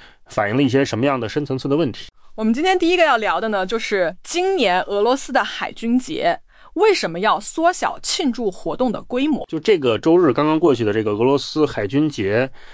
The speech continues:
Speaker 1: 它其实传统上应该是在好多个城市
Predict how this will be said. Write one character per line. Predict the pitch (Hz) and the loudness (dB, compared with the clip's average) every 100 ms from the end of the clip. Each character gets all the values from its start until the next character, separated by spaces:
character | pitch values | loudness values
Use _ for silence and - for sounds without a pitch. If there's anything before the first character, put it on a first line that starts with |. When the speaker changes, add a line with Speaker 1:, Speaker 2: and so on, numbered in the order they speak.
| - - | -18 -16
Speaker 1:
它 | - 156 156 | -2 0 0
其 | - 151 | -2 -2
实 | 165 135 143 | 0 0 -2
传 | - 107 123 | -4 -4 -2
统 | 196 143 110 | -2 -4 -6
上 | 110 143 120 | -2 -2 0
应 | 147 160 | 0 0
该 | 156 151 | 0 -2
是 | - 147 | -2 -2
在 | 123 127 | 0 -2
好 | - - 104 | -2 -2 -2
多 | 104 165 214 | 0 4 4
个 | 214 185 113 | 4 2 0
城 | - 101 110 | -6 -10 -6
市 | - 180 110 | -2 0 0